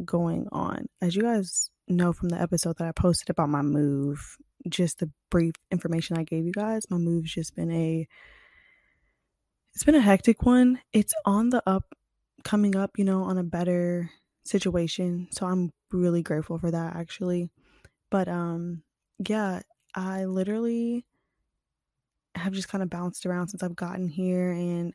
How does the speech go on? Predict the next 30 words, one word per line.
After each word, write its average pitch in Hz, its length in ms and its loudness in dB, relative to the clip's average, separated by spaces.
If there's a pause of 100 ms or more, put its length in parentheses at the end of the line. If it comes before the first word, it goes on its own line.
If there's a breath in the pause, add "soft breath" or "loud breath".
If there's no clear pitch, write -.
I'll 220 120 -2
talk 254 260 -2
more 185 180 2
about 185 240 0
it 202 140 0
once 180 300 -2
I'm 170 180 -6
set, 175 440 -4 (420 soft breath)
as 175 180 4
it 175 60 4
will 165 160 4
then, 160 200 -2
like, - 180 -10
kinda 170 180 -2
be 170 120 2
my 151 100 0
past. 175 540 -2
From 180 460 2
getting 185 240 2
a 185 40 2
new 160 140 0
job 202 540 0
when 196 80 2
I 196 100 2
got 185 260 0
here 180 600 0
to 175 600 -2
just - 220 -4
getting 190 200 2
situated. 175 760 0